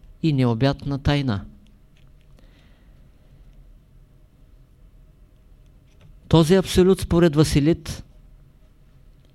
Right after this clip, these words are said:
никога не може да бъде познат, защото е по-могъщ от всичко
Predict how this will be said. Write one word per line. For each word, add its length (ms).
никога 480
не 100
може 320
да 120
бъде 260
познат, 640
защото 760
е 120
по-могъщ 720
от 180
всичко 760